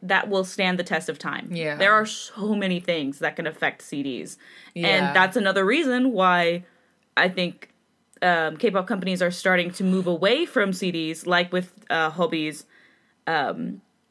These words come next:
Speaker 1: scannable Weverse album,
Speaker 2: Yeah.
Speaker 1: digital download, and the New Jeans one. So, like, <sighs> you know? <laughs>
Speaker 2: Relax. <laughs>
Speaker 1: I did, I just thought it was funny. And always
Speaker 2: Yeah.
Speaker 1: just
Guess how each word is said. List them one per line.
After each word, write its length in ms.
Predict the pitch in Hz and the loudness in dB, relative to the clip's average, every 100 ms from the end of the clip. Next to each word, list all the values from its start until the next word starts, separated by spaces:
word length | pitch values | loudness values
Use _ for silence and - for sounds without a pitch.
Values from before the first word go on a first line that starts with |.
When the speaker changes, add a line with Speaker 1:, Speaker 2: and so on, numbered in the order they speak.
| - | -16
Speaker 1:
scannable 680 | - - 185 175 175 170 165 | -10 -2 0 2 4 2 2
Weverse 400 | 170 160 156 156 - | -2 0 0 0 0
album, 440 | 156 147 151 147 | 2 2 0 0
Speaker 2:
Yeah. 240 | 160 143 147 139 | -2 -2 -6 -4
Speaker 1:
digital 300 | 180 160 156 | -2 0 0
download, 480 | 156 156 156 151 - | 0 0 -2 -4 -2
and 240 | 175 180 | 0 0
the 80 | 170 | 0
New 200 | 170 196 | -2 -4
Jeans 360 | 185 165 160 147 | -4 -6 -6 -8
one. 320 | 147 143 156 - - - | -8 -8 -10 -18 -20 -6
So, 220 | - 240 | 0 2
like, 280 | 240 233 - _ _ _ _ _ _ _ _ _ _ _ _ _ _ | 2 0 -4 _ _ _ _ _ _ _ _ _ _ _ _ _ _
<sighs> 600 | 214 - - _ _ _ | -14 -14 -20 _ _ _
you 160 | 208 214 | -4 0
know? 220 | 240 294 - 233 | 0 -2 -8 -14
<laughs> 240 | 233 - - | -14 -16 -4
Speaker 2:
Relax. 580 | 208 208 151 - - - | 2 2 2 -4 -20 -12
<laughs> 80 | - 233 180 180 180 - _ _ _ _ _ | 0 0 2 -2 -4 -10 _ _ _ _ _
Speaker 1:
I 100 | 240 220 | -8 -4
did, 260 | 233 233 - | -2 -4 -2
I 120 | 202 | -4
just 220 | 202 233 226 | -2 -4 0
thought 160 | 226 | 0
it 60 | 240 | 0
was 100 | 277 | -4
funny. 320 | 320 320 202 | -4 -4 -2
And 140 | 202 220 | -4 -2
always 320 | 226 269 277 | 0 0 -4
Speaker 2:
Yeah. 60 | - | -2
Speaker 1:
just 220 | 269 | -2